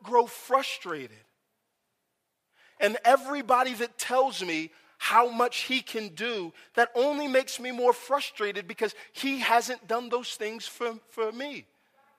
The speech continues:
Look at the back end of this verse, though.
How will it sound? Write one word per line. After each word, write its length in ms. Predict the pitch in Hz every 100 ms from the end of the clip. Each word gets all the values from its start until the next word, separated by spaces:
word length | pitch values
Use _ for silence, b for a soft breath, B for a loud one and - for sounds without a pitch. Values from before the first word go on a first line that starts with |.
| _ _ _ _ _ _ _ _ _ _ _ _ _ _ _ _
Look 200 | 254 302
at 80 | 294
the 100 | 208
back 320 | 247 277 254
end 160 | 156
of 80 | 143
this 160 | 185 -
verse, 340 | 139 143 -
though. 120 | 117